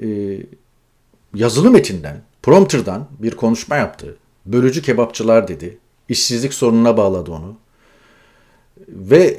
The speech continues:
yani bunun terörle, H D P ile şundan bundan alakası yokken M H P'liler bu bölücü kebapçılarla işte efendim kebap yiyen H D P'lileri kastetti falan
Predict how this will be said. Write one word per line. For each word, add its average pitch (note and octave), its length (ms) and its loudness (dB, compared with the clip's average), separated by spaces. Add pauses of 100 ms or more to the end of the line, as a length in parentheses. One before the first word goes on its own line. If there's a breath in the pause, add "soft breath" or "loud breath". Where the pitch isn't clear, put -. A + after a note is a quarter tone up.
yani A2 400 -2
bunun D3+ 220 -2
terörle, C#3+ 540 4
H C3 140 4
D D3 120 4
P D3 100 2
ile C3+ 100 2
şundan C#3+ 340 0
bundan C3+ 180 0
alakası D3 540 0
yokken E3+ 420 -2
M C3+ 200 4
H A3+ 120 4
P'liler C3 460 2 (680 soft breath)
bu E3 140 4
bölücü G3 280 6
kebapçılarla D3 680 2
işte A#2 200 -2
efendim C3 380 -2
kebap A3 340 2
yiyen E3+ 200 2
H D3 180 4
D D3 140 4
P'lileri C#3+ 560 6
kastetti - 460 -6
falan A2+ 400 0